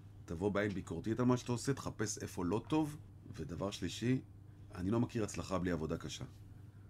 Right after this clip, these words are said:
אני לא מכיר דבר כזה. ויש נטייה הרבה פעמים לאנשים לראות, אה, דברים ולחשוב שזה בא בקלות, אז זה לא בא בקלות,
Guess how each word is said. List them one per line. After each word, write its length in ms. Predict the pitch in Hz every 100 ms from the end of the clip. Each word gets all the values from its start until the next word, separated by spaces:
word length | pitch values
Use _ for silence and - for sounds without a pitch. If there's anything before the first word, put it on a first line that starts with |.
| -
אני 100 | 107
לא 80 | 139
מכיר 180 | 139 107
דבר 220 | 82 76
כזה. 260 | 73 - - - - - - - - - - -
ויש 260 | 90 -
נטייה 240 | 127 - 107
הרבה 160 | 95
פעמים 200 | 101 101
לאנשים 380 | 92 85 - 98
לראות, 340 | 85 98 95 98
אה, 240 | 92 87
דברים 380 | 82 85 117 143
ולחשוב 280 | 90 104 87
שזה 180 | 78
בא 80 | 78
בקלות, 600 | 85 85 80 113 156 - -
אז 120 | - 73
זה 100 | 78
לא 120 | 78
בא 100 | 87
בקלות, 520 | 107 - 127 -